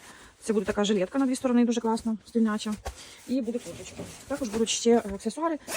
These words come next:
До речі, курточка також така сама йде тедіком на дві сторони. Тобто вона двостороння. Можна зробити як тедік, можна як курточку. Далі тут будуть такі різні аксесуари, типу шапочок, хомутики, шапуля. В принципі, небагато, просто додали. Так, далі.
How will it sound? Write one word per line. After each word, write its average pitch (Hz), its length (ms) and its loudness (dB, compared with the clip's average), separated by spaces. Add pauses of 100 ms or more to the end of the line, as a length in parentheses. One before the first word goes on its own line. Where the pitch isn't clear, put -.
(140)
До 226 80 4
речі, 233 120 2
курточка - 280 -4
також 269 200 -2
така 226 160 -2
сама 247 220 2
йде 220 180 2
тедіком 220 340 -2
на 214 100 0
дві 202 100 -4
сторони. 185 260 -8
Тобто 190 140 -10
вона 220 100 0
двостороння. 190 400 -2
Можна 208 160 2
зробити 190 300 -2 (320)
як 208 160 -2
тедік, 277 480 -4
можна 208 220 -6
як 180 80 -12
курточку. 175 300 -14
Далі 285 140 -6
тут 226 100 -10
будуть 240 140 -2
такі 247 160 -4
різні 226 180 2
аксесуари, 302 400 -2 (320)
типу 262 160 -2
шапочок, 196 440 -8
хомутики, 269 500 -2 (120)
шапуля. 180 300 -6 (580)
В 220 60 -8
принципі, 269 280 -6
небагато, 311 320 -2
просто 277 180 -6
додали. 190 240 -2
Так, 233 160 4
далі. 208 200 6